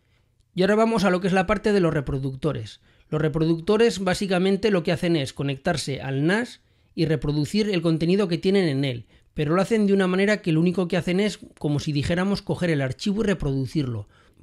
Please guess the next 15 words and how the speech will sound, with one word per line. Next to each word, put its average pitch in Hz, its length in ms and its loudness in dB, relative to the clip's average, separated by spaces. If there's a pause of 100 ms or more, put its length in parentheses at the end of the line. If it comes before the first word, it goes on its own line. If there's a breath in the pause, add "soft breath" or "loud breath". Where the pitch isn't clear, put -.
por 143 140 -2
lo 147 120 0
cual 196 200 4
el 196 180 4
nas 156 180 2
no 165 140 2
tiene 156 200 0
ni 135 100 0
que 143 100 -4
transcodificar 143 840 -2
ni 180 120 0
hacer 160 180 -2
ningún 165 300 2
esfuerzo 185 480 -2
adicional. 139 640 -4